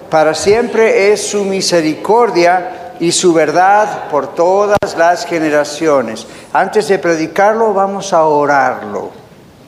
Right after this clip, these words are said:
¿Qué le parece? A veces los jueves hacemos eso. Es buena práctica orar la palabra de Dios. Y si usted le cuesta orar, una buena forma de aprender a orar es tome algunos versículos y órelos.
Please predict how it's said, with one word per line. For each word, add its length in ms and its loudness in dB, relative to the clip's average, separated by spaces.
¿Qué 100 -2
le 100 2
parece? 480 -2
A 60 -10
veces 260 -8
los 120 -4
jueves 320 0
hacemos 480 -6
eso. 420 -6
Es 240 0
buena 400 0
práctica 580 -4
orar 360 2
la 180 -2
palabra 440 -2
de 180 -6
Dios. 440 -10
Y 100 -8
si 140 -6
usted 720 -2
le 220 -2
cuesta 540 0
orar, 840 0
una 240 -2
buena 380 0
forma 580 -2
de 100 0
aprender 400 -2
a 40 2
orar 680 -2
es 220 -4
tome 240 0
algunos 340 0
versículos 800 -2
y 320 -6
órelos. 920 -4